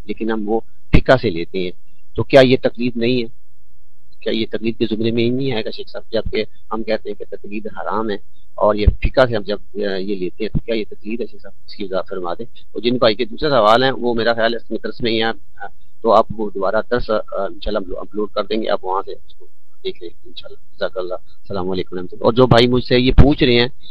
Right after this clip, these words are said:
شیخ صاحب سے مجھے آپ کی سمجھ نہیں آ رہی، آپ کن کتابوں کا حوالہ، آپ، آ، سوال ویسے آپ اچھا، میں چاہ رہا تھا کہ آپ علمی میدان میں ہیں،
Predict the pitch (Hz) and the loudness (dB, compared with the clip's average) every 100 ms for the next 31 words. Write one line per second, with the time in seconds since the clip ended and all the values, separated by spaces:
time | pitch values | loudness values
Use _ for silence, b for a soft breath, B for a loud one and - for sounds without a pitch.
0 | B - 120 110 117 107 - - 127 120 | B -4 -2 2 4 4 2 -2 0 0
1 | 98 101 110 - - 110 123 123 104 110 | 0 2 4 4 2 -2 0 4 2 2
2 | 113 - 135 120 - 104 98 117 110 104 | 0 2 0 -2 -2 -2 2 2 2 0
3 | 87 90 95 98 - - - - 113 113 | 0 -2 -2 -4 -4 -6 -6 -6 -6 0
4 | - - 90 - - 90 104 113 110 101 | 0 0 -6 -6 -4 -2 0 0 0 0
5 | 104 - 117 110 110 123 123 110 110 104 | 0 -2 -2 -2 2 4 4 0 0 -4
6 | - - - - 110 107 - 98 107 107 | -4 -6 -6 -6 -4 -4 -4 -6 -4 -2
7 | 104 98 104 110 101 | -2 -2 -2 0 0